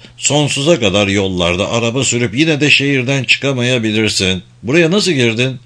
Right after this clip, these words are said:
"Resepsiyonda sen olduğumu söyledim." dedi Bones. "Aptal gibi davrandım, bana inandılar." Odanın ortasına kadar gelmişti. Silah hala elindeydi. Kirli torbasını havaya kaldırdı.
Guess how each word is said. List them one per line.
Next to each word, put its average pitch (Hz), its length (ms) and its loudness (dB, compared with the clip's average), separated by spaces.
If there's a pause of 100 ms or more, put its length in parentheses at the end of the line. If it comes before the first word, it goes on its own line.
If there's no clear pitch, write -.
(680)
"Resepsiyonda 110 800 2
sen 170 200 2
olduğumu 127 380 2
söyledim." 107 500 2
dedi 104 240 0
Bones. 104 300 -2 (100)
"Aptal 143 460 0
gibi 123 240 -2
davrandım, 110 680 0
bana 117 240 2
inandılar." 117 800 2 (840)
Odanın 190 380 2
ortasına 170 540 0
kadar 92 280 0
gelmişti. 80 540 -2
Silah 143 460 0
hala 131 400 0
elindeydi. 85 680 0
Kirli 147 360 0
torbasını 131 500 -2
havaya 95 340 0
kaldırdı. 82 680 -4